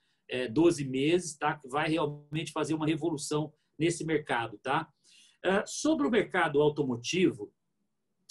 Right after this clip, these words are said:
eu acho que tem um público-alvo, eu, eu não analisei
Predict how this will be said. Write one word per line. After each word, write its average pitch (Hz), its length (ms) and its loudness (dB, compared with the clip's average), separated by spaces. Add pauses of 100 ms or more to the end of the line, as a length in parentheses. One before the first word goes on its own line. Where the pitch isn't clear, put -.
(120)
eu 185 180 4
acho 196 220 0
que - 240 -10
tem 214 240 6
um 196 160 2
público-alvo, 156 1000 2
eu, 143 260 0
eu 151 140 2
não 196 320 -2
analisei 156 720 0